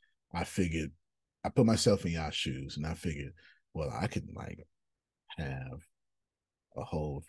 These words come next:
three months here, and then I can have a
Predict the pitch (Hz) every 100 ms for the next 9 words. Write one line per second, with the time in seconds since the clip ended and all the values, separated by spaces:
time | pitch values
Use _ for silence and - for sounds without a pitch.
0 | - 90 95 87 92 104 95 - - 104
1 | 95 98 120 - _ _ 90 82 78 85
2 | 80 76 82 80 78 73 73